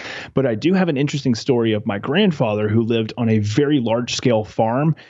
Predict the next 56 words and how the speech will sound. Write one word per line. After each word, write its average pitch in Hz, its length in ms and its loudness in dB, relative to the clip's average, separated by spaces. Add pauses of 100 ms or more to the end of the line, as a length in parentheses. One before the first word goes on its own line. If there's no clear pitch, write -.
(140)
and 127 80 2
they 127 80 4
had 127 140 0
a 123 40 2
lot 113 140 -2
of 107 80 -2
herding 147 440 0
dogs 120 400 0
and 107 100 0
sheep - 340 -2
dogs. 113 520 0 (360)
And 113 360 0
what 110 140 -2
was 113 180 -2
really 117 140 2
interesting 127 420 0
about 107 300 -2
that 165 260 0
is 113 100 0
I 117 140 0
always 127 320 0
noticed 151 340 0
as 113 140 0
a 107 60 -4
kid, 131 380 0
like, 110 200 -4
they 131 160 2
would, 120 300 0
they 117 200 0
had 113 220 -2
plenty 170 400 0
of 120 100 -4
cows 127 400 0 (600)
as 113 160 0
well, 120 260 2
and 113 80 2
they 104 60 0
would 123 160 2
butcher 120 300 -4
cows, 117 480 0
and, 107 260 -2
uh, 110 160 2
they 120 160 2
would 113 140 0
give 120 120 2
a 117 60 0
lot 107 160 0
of 113 100 -2
the 120 80 2
meat 113 240 2
scraps 113 520 0
and 113 80 2
stuff 123 240 0
to 123 120 -2
the 107 120 -2
dogs, 110 440 0